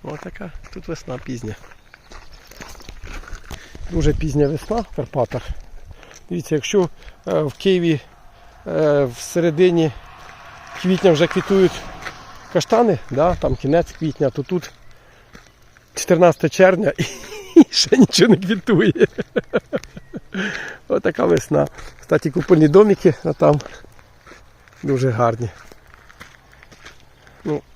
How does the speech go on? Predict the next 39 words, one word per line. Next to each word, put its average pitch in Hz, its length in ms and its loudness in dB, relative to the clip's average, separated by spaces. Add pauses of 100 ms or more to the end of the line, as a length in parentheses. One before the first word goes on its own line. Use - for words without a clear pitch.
(300)
я 143 100 -6
вам 139 120 -2
скажу, 135 220 2
в - 40 -6
Карпатах 131 460 0
дуже 123 200 -4
гарно. 165 280 -4
Подивіться 135 340 -2
на 131 80 2
цей 139 200 0
краєвид 156 540 2 (680)
цієї 139 440 0
місцевості. 127 640 -4
Це 156 160 -4
люди 151 200 -4
так 131 180 -8
сіно 175 320 -10
сушать, - 460 -10
бачите? 151 340 -8 (760)
Накрили, 151 360 0
бо 143 220 -2
чекали 143 380 -4
доща. 151 320 -2 (560)
В - 20 -12
принципі, 170 360 -2
дощик 165 340 0
був, 190 320 -2
але 156 100 2
він 143 120 -2
був 147 200 0
невеличкий. 156 600 2 (640)
Ще, 160 120 0
ще - 140 0
покажу, 156 480 4
вон 143 120 -2
там 131 180 4
купольні 147 400 2
до-, 175 140 4
будиночки. 165 640 2